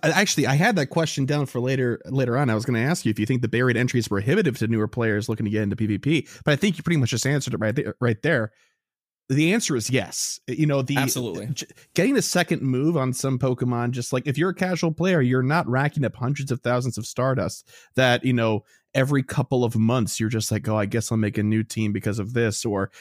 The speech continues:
Speaker 1: "No, now it's Ultra League and now the meta has shifted," or, "It's a new seasons and people are running this more often than not." Like,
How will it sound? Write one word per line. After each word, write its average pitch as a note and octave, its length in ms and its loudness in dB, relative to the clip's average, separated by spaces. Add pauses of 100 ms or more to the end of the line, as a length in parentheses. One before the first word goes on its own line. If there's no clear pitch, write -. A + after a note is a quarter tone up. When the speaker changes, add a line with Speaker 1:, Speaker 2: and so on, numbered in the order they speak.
(120)
Speaker 1:
"No, A#2 280 4
now A#2 240 4
it's A#2 200 -2
Ultra B2+ 380 0
League A2 220 0
and A2 60 2
now G#2 100 2
the A2 100 2
meta A2 320 4
has G2 160 2
shifted," G2+ 380 -2
or, A#2 200 2
"It's A2 140 -2
a G#2+ 40 2
new A2+ 200 2
seasons G#2+ 560 -2
and F2+ 220 -4
people G#2+ 240 -2
are G#2 100 0
running A2 300 0
this E3 260 -2
more A2 140 -6
often A2 240 -6
than A2 140 -6
not." B2 340 -6
Like, G#2+ 280 -8